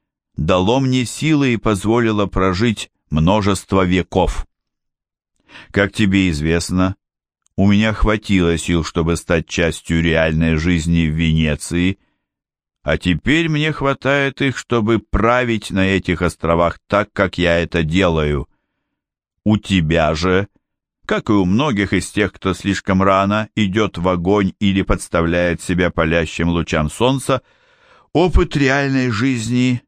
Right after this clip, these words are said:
отсутствует вовсе. В юности тебе довелось прожить в реальной жизни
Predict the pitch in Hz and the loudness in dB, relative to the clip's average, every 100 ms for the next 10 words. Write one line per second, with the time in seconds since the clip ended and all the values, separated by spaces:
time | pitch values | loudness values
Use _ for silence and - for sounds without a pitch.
0 | _ _ _ _ - 87 - - 101 101 | _ _ _ _ -4 -2 -2 -2 -2 -2
1 | - 101 104 98 73 104 110 - 85 - | -4 0 0 0 0 0 0 -2 -4 -6
2 | - _ _ _ _ _ _ _ - - | -10 _ _ _ _ _ _ _ -4 -2
3 | 139 214 208 185 - 170 139 113 160 139 | 2 2 2 -2 -4 -4 -2 -2 -2 -2
4 | 143 143 180 160 - 113 110 110 104 87 | 0 0 -2 -4 -2 0 0 2 0 0
5 | 92 90 87 90 87 113 175 117 101 82 | 0 2 2 0 -2 -2 -2 0 2 2